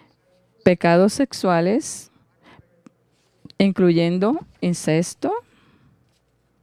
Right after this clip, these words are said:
pleitos, matri-,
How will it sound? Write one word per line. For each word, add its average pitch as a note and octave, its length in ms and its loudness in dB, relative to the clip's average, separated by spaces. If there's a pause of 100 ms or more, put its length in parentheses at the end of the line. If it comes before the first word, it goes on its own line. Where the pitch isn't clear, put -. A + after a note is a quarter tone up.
(2750)
pleitos, E3+ 840 0 (1200)
matri-, E3 340 -2